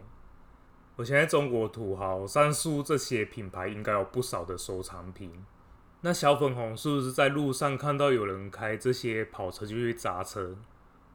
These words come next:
或者是看到有人穿这些名牌就去攻击批评他们？除非这些小粉红所吃的食物或者是日常用品全部都是中国国制国造，或者是中国传统既有的东西，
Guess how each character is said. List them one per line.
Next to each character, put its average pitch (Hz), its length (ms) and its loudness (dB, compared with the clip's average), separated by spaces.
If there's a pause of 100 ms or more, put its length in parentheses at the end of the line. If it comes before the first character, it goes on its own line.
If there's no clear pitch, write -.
或 175 100 2
者 151 60 -2
是 170 80 4
看 180 120 4
到 185 120 10
有 143 160 6
人 110 120 0
穿 123 200 -2
这 139 100 0
些 143 160 4
名 107 240 -6
牌 104 220 -4
就 120 100 0
去 120 300 -4
攻 110 260 -4
击 87 260 -10
批 95 200 -10
评 92 240 -12
他 92 160 -8
们？ 90 200 -12 (1040)
除 139 160 -4
非 143 140 4
这 170 160 6
些 170 80 6
小 131 220 6
粉 117 240 0
红 101 360 -6 (140)
所 113 260 -2
吃 143 280 -2
的 135 120 6
食 123 220 -2
物 131 160 2
或 151 200 6
者 120 40 4
是 147 240 -2
日 160 160 2
常 104 260 -4
用 127 220 0
品 98 220 -10
全 120 180 -6
部 165 100 0
都 151 140 4
是 170 100 -2
中 143 300 0
国 110 180 -4
国 107 280 -4
制 131 240 -2
国 101 320 -6
造， 98 360 0 (600)
或 160 100 2
者 165 80 4
是 170 60 4
中 147 240 4
国 110 180 0
传 107 260 -4
统 101 240 -6
既 127 220 -6
有 92 240 -6
的 87 80 -8
东 95 320 -8
西， 92 320 -8